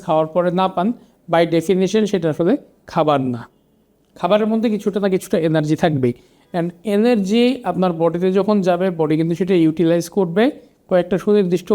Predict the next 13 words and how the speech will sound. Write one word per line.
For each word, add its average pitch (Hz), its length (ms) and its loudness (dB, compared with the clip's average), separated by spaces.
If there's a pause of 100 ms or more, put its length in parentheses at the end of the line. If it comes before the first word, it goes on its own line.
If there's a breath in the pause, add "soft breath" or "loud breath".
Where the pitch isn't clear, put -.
কাজে, 156 220 2 (480 loud breath)
যার 165 200 2
মধ্যে 170 160 -2 (160)
একটা 196 300 0
হচ্ছে 180 240 -4 (120)
ওয়েট 156 220 2 (120)
ধরে 180 160 2 (100)
রাখা। 123 180 -8 (420 soft breath)
So 208 60 0 (120)
basically, 196 540 0 (140)
যদি 170 180 0 (120)
আপনি 196 220 0 (580)
খেতে 202 240 2